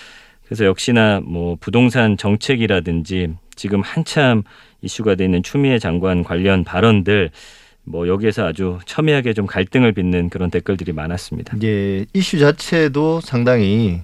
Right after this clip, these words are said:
Speaker 2: 관심을 끌만한 것이고
Speaker 1: 네.
Speaker 2: 댓글도
Speaker 1: 음.
Speaker 2: 대충 예측은 가능하네요.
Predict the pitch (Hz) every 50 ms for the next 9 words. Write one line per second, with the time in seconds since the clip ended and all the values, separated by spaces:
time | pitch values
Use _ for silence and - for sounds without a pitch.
0 | - _ - - 113 120 - - 147 131 110 - 147 151 151 151 143 131 120 104
1 | 95 90 92 - - - - 92 87 82 90 107 117 90 87 85 82 82 82 87
2 | 90 - 120 110 110 - - 190 196 185 151 131 117 123 160 202 - _ _ _
3 | 101 85 120 113 - - - 170 160 160 139 - 113 117 113 113 - - 175 170
4 | 151 127 101 104 110 113 113 127 151 147 120 90 85